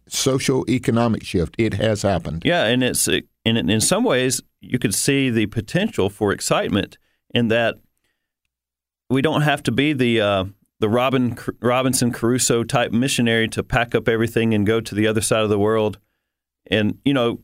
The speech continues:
Speaker 2: on this deserted island all by ourselves and, and be this hero type,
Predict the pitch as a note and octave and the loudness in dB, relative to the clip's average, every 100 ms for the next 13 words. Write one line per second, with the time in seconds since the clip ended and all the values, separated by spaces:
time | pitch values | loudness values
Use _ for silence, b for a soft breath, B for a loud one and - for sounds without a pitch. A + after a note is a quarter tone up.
0 | - G#2+ G2+ - A2 A#2+ A#2+ A2 A2+ A2 | -2 0 0 0 0 2 2 2 2 2
1 | A2 G#2 A2 G#2+ G#2+ - G#2 G2+ G2 D2+ | 2 2 2 0 0 0 0 0 -2 -8
2 | E2+ _ _ _ _ _ _ - F#2+ A#2 | -14 _ _ _ _ _ _ -2 0 2
3 | A2 - F3 C#3+ A#2 A2+ C3 A2 G#2 | 0 0 0 2 0 0 0 0 -2